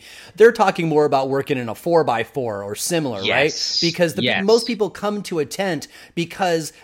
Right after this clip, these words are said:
Speaker 1: they, they wanna be able to grow their own cannabis, and they live either in an apartment situation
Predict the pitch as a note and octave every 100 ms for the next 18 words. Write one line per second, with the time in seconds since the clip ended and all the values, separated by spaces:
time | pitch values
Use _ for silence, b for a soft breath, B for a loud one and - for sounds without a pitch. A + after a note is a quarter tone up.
0 | - D#3 D#3 C#3+ C3 D3 F#3+ G#3 F3+ F#3
1 | E3+ D#3 D3 B2+ C#3 C#3 C#3 C#3+ C3+ C3+
2 | C3 B2+ C#3+ B2+ A#2 A#2+ A2+ B B -
3 | D#3 C#3+ C#3 C#3+ C#3 D#3 D#3 C#3+ D3 C#3+
4 | C#3 C#3 C3 B2+ A#2 - F3+ F3 E3 E3+
5 | - E3 D#3 D3 D#3+ C#3+